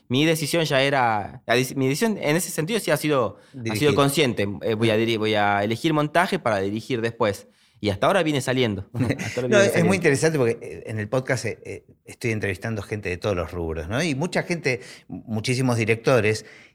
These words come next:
Speaker 2: Y es genial cómo se puede abordar esa dirección desde distintos lugares, ¿no?
Speaker 1: Exacto.
Speaker 2: Desde,
Speaker 1: Sí, sí, sí.
Speaker 2: eh, y, y son, terminan siendo miradas distintas, también relacionadas desde don-, desde donde uno viene, más allá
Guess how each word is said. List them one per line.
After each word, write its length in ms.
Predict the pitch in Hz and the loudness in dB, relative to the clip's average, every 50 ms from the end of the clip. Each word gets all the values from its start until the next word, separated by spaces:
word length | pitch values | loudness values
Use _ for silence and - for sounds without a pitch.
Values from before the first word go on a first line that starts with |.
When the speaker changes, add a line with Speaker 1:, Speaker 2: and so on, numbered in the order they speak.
| _ - | _ -8
Speaker 2:
Y 100 | - 147 | -4 -4
es 260 | 170 175 - - - - | -4 -4 -6 -10 -14 -16
genial 480 | - - - 127 117 139 156 170 175 170 | -20 -8 -8 -6 -4 -2 -2 -2 -4 -2
cómo 220 | - 143 147 143 | -4 -2 -2 -2
se 160 | 127 - 120 110 | -2 -2 -6 -6
puede 240 | - - 160 156 | -2 0 2 2
abordar 540 | 139 120 110 107 104 110 113 127 139 143 143 139 - | 4 2 2 0 -2 0 2 2 2 2 2 0 -4
esa 240 | 127 117 - 127 117 | -6 -6 -4 -4 -2
dirección 420 | 110 104 98 98 - - 143 143 | -2 -2 -2 -6 -6 -6 -6 -4
desde 480 | 131 120 110 95 98 98 95 92 95 - - | -2 -2 -2 -2 -4 -4 -6 -6 -6 -10 -14
distintos 640 | 101 95 95 90 - _ - 147 151 151 - 135 92 | -14 -14 -14 -14 -14 _ -14 -12 -12 -6 -6 -6 -6
lugares, 480 | 90 90 98 127 127 107 87 80 78 78 | -6 -4 -2 0 0 0 0 -2 -6 -6
¿no? 100 | 95 101 110 | -4 -4 -2
Speaker 1:
Exacto. 240 | 131 139 131 104 95 | 0 2 0 0 0
Speaker 2:
Desde, 200 | 90 87 82 69 | -2 -4 -6 -8
Speaker 1:
Sí, 140 | - 117 | -8 -8
sí, 120 | 120 127 127 | -8 -8 -8
sí. 200 | 131 127 127 123 | -8 -8 -10 -8
Speaker 2:
eh, 380 | - 95 95 92 87 85 80 - | -6 -6 -4 -4 -4 -4 -4 -6
y, 400 | - 95 92 92 90 82 76 - - | -6 -6 -6 -6 -6 -6 -8 -10 -12
y 100 | - 98 | -12 -10
son, 760 | - - 139 165 185 185 175 160 151 143 131 120 117 110 - - | -4 -2 -2 -2 -2 -2 -4 -4 -4 -4 -4 -4 -4 -6 -4 -4
terminan 340 | 123 123 147 170 175 156 | -4 -2 -2 -2 -2 0
siendo 300 | - 156 160 160 151 151 | 0 0 -2 0 0 0
miradas 460 | 139 127 127 123 147 151 147 139 123 117 | 2 2 2 4 4 6 6 4 2 0
distintas, 520 | 123 113 - - 170 180 190 170 165 139 | -2 -6 -6 -8 -6 -6 -2 -2 -2 0
también 540 | - 139 131 135 156 170 175 185 190 185 - - - _ | 2 0 0 2 2 0 0 0 -2 -6 -10 -18 -20 _
relacionadas 640 | - 120 127 117 123 117 - - 135 147 160 165 147 127 | -6 -4 0 0 0 0 0 -2 0 2 2 2 4 2
desde 300 | 110 104 101 107 110 113 | 2 2 2 2 2 2
don-, 220 | 127 127 110 - - | 0 -2 -4 -8 -10
desde 320 | 113 113 113 110 107 113 | -4 -2 -2 0 0 0
donde 260 | 127 147 156 151 139 | 0 0 0 0 0
uno 220 | 127 135 123 110 107 | -2 -2 0 0 0
viene, 220 | 120 127 123 110 101 | 2 2 2 0 0
más 160 | 113 120 120 | -2 -2 -2
allá 340 | 123 113 117 131 135 135 135 | -2 -2 0 0 0 0 -2